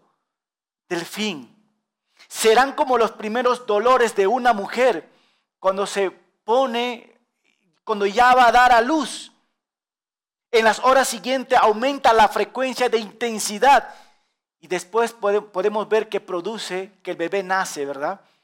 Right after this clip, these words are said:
La dilatación empieza cada vez más fuerte y ya estamos entrando en tiempo de dilatación nosotros. En conclusión, hermano, ¿qué es lo que podemos aprender? El Señor nos dice, "No tengas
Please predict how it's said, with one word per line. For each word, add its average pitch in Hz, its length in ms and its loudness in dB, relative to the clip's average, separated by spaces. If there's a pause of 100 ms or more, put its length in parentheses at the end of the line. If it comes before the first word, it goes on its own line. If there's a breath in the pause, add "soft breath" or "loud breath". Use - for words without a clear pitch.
(640)
La 190 120 0
dilatación 196 640 -2
empieza 214 440 -2
cada 214 220 4
vez 190 180 -4
más 202 200 -2
fuerte 240 440 0 (220 loud breath)
y 185 160 -20
ya 277 280 6
estamos 247 520 0
entrando 208 520 -2
en 185 120 -8
tiempo 220 340 -6
de 196 120 -2
dilatación 208 920 -4
nosotros. 175 640 -10 (1600)
En 170 80 -20
conclusión, 196 680 -8
hermano, 190 400 -2
¿qué 214 120 0
es 226 60 -2
lo 220 120 -4
que 208 100 -2
podemos 190 400 -6
aprender? 170 680 -8 (1600)
El 143 80 -18
Señor 170 220 -8
nos 160 160 -8
dice, 170 400 -12 (180)
"No 165 560 -12
tengas 143 560 -8